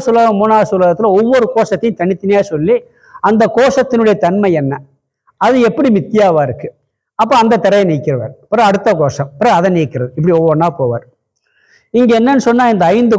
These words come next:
கோஷத்தையும் ஒரு மாதிரி நம்மளுடைய ஸ்தூல சரீரத்தவே ஐந்து கோஷமா பிரிக்கிறோம். அதெல்லாம் அடுத்த ஸ்லோகத்துல நான் பார்க்க ஆரம்பிப்பேன். இதுல ஒரு பிரதிஜை, பிரம்மத்தை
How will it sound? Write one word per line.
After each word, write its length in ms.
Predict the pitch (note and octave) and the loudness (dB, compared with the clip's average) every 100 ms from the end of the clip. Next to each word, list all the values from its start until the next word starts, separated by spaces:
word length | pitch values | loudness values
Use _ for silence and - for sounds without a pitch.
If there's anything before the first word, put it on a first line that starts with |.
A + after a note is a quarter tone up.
| A3 | 2
கோஷத்தையும் 680 | A3+ A3 G#3+ - F3 C#3 F3 A3 _ _ _ _ _ _ _ _ _ _ _ _ _ _ _ _ _ _ _ _ _ _ _ _ _ - C3+ - - - _ _ _ _ _ _ _ _ _ _ _ _ _ _ _ _ _ _ _ _ _ _ _ - _ _ _ - - - _ _ _ A3 | 0 0 -4 -2 -2 0 -2 -6 _ _ _ _ _ _ _ _ _ _ _ _ _ _ _ _ _ _ _ _ _ _ _ _ _ -4 -4 -6 -12 -20 _ _ _ _ _ _ _ _ _ _ _ _ _ _ _ _ _ _ _ _ _ _ _ -20 _ _ _ -18 -18 -20 _ _ _ -2
ஒரு 100 | A#3 A#3 | 0 2
மாதிரி 200 | A#3+ B3 | 2 2
நம்மளுடைய 340 | A3 G#3 G#3 G3 | 0 0 0 0
ஸ்தூல 240 | - A#3+ C#4 C4+ | -2 0 2 2
சரீரத்தவே 520 | A#3+ A#3 A3 G#3 B3 B3+ G#3+ | 0 2 -2 0 0 2 2
ஐந்து 180 | A3 G3+ | 0 0
கோஷமா 300 | G#3+ A3 G#3+ A3+ | -2 -2 -2 -2
பிரிக்கிறோம். 360 | F#3+ F3 D3 C#3 D3+ | -2 -2 -4 -6 -4
அதெல்லாம் 240 | F#3 G#3 | -2 0
அடுத்த 160 | F#3 G#3 | 0 -4
ஸ்லோகத்துல 400 | - D#3+ D3 E3 | -2 -2 0 -2
நான் 160 | D#3 A#2 | -4 -2
பார்க்க 240 | C3 B2+ | -4 -4
ஆரம்பிப்பேன். 360 | A2+ A2 - _ D#3+ | -8 -8 -12 _ -2
இதுல 180 | F#3+ A#3 C#4+ - - D3 | 2 2 0 -4 -8 -4
ஒரு 100 | C#3 D3 | -4 -2
பிரதிஜை, 520 | F3+ F#3+ - - C3 _ _ _ _ _ _ _ _ _ | -2 -2 -6 -8 -10 _ _ _ _ _ _ _ _ _
பிரம்மத்தை 600 | C3 D3+ G#3+ B3 A#3+ C4 | -2 0 2 0 0 0